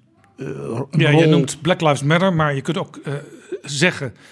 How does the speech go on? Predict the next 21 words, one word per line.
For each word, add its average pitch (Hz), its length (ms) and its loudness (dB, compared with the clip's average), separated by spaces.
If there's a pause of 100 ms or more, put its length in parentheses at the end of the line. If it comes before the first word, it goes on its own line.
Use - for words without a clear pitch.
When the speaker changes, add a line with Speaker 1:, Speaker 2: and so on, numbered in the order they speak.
(140)
Speaker 2:
de - 140 -10
aanval 175 380 2
op 135 180 -8
Capitol 147 440 -2
Hill 160 100 4
op 151 260 -4
zes - 320 0
januari 151 540 0
van 151 240 -2
dit 151 200 -2
jaar, 147 260 0
toen 131 140 -4
de 113 60 -2
stemmen 143 500 0
van - 200 -20
de 139 80 -6
presidentsverkiezingen 139 880 -2 (280)
officieel 156 400 0
geteld 151 340 0
moesten 151 320 -2
worden, 147 300 -2